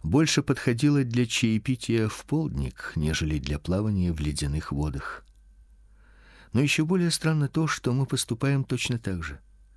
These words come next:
Не похожи ли мы на участников экспедиции капитана Франклина?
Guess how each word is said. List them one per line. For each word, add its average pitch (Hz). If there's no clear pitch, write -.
Не 127
похожи 180
ли 170
мы 165
на 95
участников 104
экспедиции 120
капитана 113
Франклина? 98